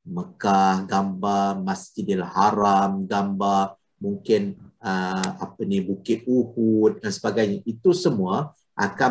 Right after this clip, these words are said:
memberikan kita semangat untuk kita teruskan,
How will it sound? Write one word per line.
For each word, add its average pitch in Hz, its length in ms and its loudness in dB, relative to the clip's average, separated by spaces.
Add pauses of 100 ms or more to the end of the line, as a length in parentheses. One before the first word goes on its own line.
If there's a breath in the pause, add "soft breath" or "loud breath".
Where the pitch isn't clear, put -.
memberikan 110 720 -2
kita - 260 -12
semangat 110 800 -2 (280)
untuk 107 580 0
kita 107 640 -2
teruskan, 113 880 -2